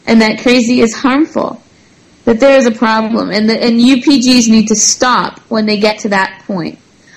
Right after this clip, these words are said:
I'm gi-, I will give latitude to people who, you know, wanna take the,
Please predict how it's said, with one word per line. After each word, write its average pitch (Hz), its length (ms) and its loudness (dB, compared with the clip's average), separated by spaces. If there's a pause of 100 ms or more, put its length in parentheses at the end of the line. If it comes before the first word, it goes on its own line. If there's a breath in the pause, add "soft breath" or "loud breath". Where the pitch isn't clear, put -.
(120)
I'm 240 480 0
gi-, 262 220 -4
I 233 220 0
will 269 140 0
give 226 280 0
latitude 220 880 -2 (560)
to 220 480 -2 (460)
people 262 360 2
who, 220 500 0 (500)
you 233 140 4
know, 226 220 4
wanna 226 340 2
take 240 580 -2
the, 220 520 -2